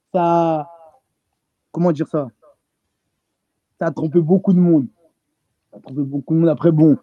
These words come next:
il a mis ses buts en Bundesliga. Sans vouloir le sous-estimer, Bundesliga, tout le monde marque. Tout le monde marque. Je pense que à gauche, il s'est,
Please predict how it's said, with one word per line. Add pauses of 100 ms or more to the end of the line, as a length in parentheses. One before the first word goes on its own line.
(100)
il
a
mis
ses
buts
en
Bundesliga. (400)
Sans
vouloir
le
sous-estimer,
Bundesliga,
tout
le
monde
marque. (1400)
Tout (320)
le
monde
marque. (180)
Je
pense
que (440)
à
gauche,
il
s'est,